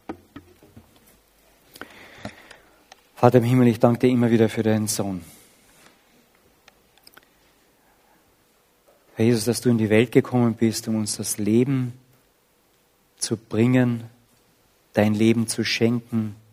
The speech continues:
deine Gerechtigkeit zu schenken.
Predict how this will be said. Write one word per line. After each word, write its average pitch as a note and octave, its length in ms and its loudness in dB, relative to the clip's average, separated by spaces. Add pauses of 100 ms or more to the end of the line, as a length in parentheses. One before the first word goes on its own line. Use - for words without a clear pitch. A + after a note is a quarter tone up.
(1200)
deine A2 180 0
Gerechtigkeit A2+ 800 0
zu - 100 -8
schenken. - 560 -8